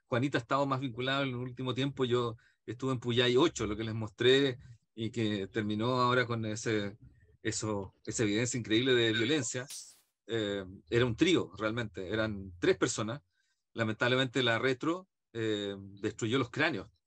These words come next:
de los dos hombres que estaban en paralelo, ventrales, completamente boca abajo, extendidos lado a lado. Uno de ellos, el primero de la derecha, digamos, eh, tenía once flechas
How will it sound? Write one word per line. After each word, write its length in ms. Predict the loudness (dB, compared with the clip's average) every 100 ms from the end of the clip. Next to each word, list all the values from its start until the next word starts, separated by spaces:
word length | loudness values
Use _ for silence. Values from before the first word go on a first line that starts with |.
| _ _ _
de 140 | -4 -4
los 120 | 0
dos 160 | 0
hombres 280 | 0 0 -2
que 80 | -4
estaban 260 | -4 -2 -2
en 100 | -4
paralelo, 600 | 0 2 2 2 -2 -4
ventrales, 580 | -8 -2 0 0 -2
completamente 800 | -6 -10 -4 0 0 -2 -4 -4 _ _ _
boca 200 | -4 2
abajo, 420 | 4 4 0 -8 -10 -16
extendidos 640 | -8 -6 2 4 4 2 -6
lado 280 | -4 0 0
a 40 |
lado. 320 | 2 0 -2 -10 _ _ _ _ _ -2
Uno 260 | 0 2
de 80 | 2
ellos, 180 | 0 -2
el 100 | -4
primero 580 | -6 -4 -2 0 -2 -4
de 200 | -6 -4
la 180 | -2 2
derecha, 480 | 4 2 0 -4
digamos, 340 | -4 -6 -6 -8 _ -6
eh, 360 | -4 -2 -4 -12 _ _ _
tenía 280 | -2 2 2
once 260 | 2 0 -2
flechas 420 | -2 -4 -6